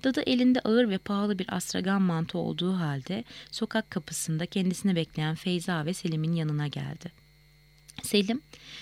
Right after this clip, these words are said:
"Sen bırak dadı, o şeref bilirsin her zaman bana aittir."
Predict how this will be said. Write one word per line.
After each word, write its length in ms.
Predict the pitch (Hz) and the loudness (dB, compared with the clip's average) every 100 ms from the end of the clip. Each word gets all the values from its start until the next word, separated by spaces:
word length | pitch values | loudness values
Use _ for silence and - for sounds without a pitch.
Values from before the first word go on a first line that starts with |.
| - | -4
"Sen 300 | - 233 247 | 4 6 8
bırak 320 | 277 269 - | 6 4 2
dadı, 260 | 170 156 151 - - | -4 -4 -10 -12 -4
o 80 | 185 | 0
şeref 400 | - 185 175 - | 2 2 2 2
bilirsin 380 | 196 180 - 165 | 2 2 2 0
her 180 | 175 170 | 2 2
zaman 360 | 156 180 226 | 2 2 4
bana 280 | 208 208 208 | 6 6 6
aittir." 480 | 185 160 - - 147 | 4 2 -2 -8 -8